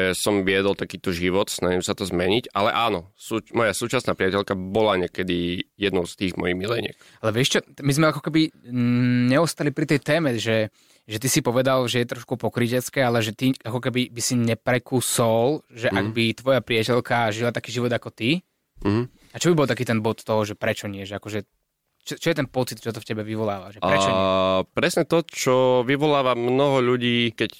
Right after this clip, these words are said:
Speaker 1: pozrú na mňa a vedia, čo robím. Proste ja, áno, má na to právo, keďže to robím aj ja. Ale nevedel by som prekusnúť asi to, že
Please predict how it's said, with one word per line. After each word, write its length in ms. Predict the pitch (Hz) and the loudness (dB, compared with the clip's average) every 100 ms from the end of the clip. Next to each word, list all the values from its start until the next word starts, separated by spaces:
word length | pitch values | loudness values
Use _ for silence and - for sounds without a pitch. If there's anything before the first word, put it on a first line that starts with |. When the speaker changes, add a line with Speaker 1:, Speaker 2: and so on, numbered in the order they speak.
| _ | _
Speaker 1:
pozrú 240 | 120 110 | -2 2
na 120 | 113 110 | 2 4
mňa 180 | 113 | 2
a 100 | 110 | 2
vedia, 220 | 104 104 104 | 2 2 2
čo 140 | - | 2
robím. 300 | 139 110 90 | 0 0 -4
Proste 520 | - 107 101 - 113 107 107 107 107 - | 0 0 0 0 2 4 4 4 2 0
ja, 560 | - 113 107 110 110 107 62 - _ _ | 0 0 2 2 2 0 -6 -14 _ _
áno, 360 | 120 123 151 160 | 0 2 0 -2
má 140 | - 127 | -2 0
na 120 | 135 | 0
to 120 | 117 | -2
právo, 340 | - 113 107 | -2 0 2
keďže 300 | 113 113 104 | 0 -2 -2
to 80 | 101 | 0
robím 260 | 104 98 110 | 0 2 2
aj 120 | 113 | 2
ja. 120 | 90 92 _ _ _ - | 0 -4 _ _ _ -4
Ale 500 | 101 101 104 107 104 104 104 104 | 0 2 2 2 2 2 2 2
nevedel 320 | 113 127 117 | 2 2 2
by 80 | 104 | 0
som 240 | - 107 | -2 -2
prekusnúť 540 | - - 104 113 - 104 | -4 -6 -4 -2 -2 0
asi 220 | 98 104 | 0 -2
to, 400 | 101 104 101 101 | -2 2 2 2
že 240 | 92 95 | 0 0